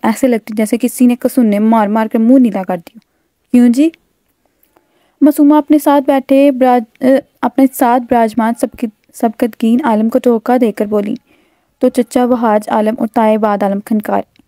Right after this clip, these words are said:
इब्राहिम आलम ने मौके की नज़ाकत को भांपते कोने में खड़ी अपनी भतीजी को इशारा किया। वो सहज सहज कर कदम उठाती सोफे पर आकर बैठ गई।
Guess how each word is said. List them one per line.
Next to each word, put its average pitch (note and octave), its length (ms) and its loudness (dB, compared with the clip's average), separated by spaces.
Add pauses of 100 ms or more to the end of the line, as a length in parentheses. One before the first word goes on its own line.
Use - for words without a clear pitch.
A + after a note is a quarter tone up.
(580)
इब्राहिम A#3+ 480 2
आलम G#3+ 180 0
ने A#3 120 2
मौके A#3 320 2
की C4 120 2
नज़ाकत A3+ 440 0
को A#3 120 -4
भांपते G3+ 320 -4
कोने B3 360 2
में C4+ 100 4
खड़ी A#3 220 0
अपनी A#3 200 0
भतीजी G#3 380 -2
को A3 120 -6
इशारा G#3 300 -2
किया। - 460 -14 (3500)
वो E4 80 2
सहज D#4+ 300 0
सहज D#4+ 240 0
कर D#4 180 0
कदम C#4 280 2
उठाती C4+ 340 0
सोफे C4+ 320 2
पर C4 140 0
आकर A3+ 280 -2
बैठ G3 300 -4
गई। G#3 120 -6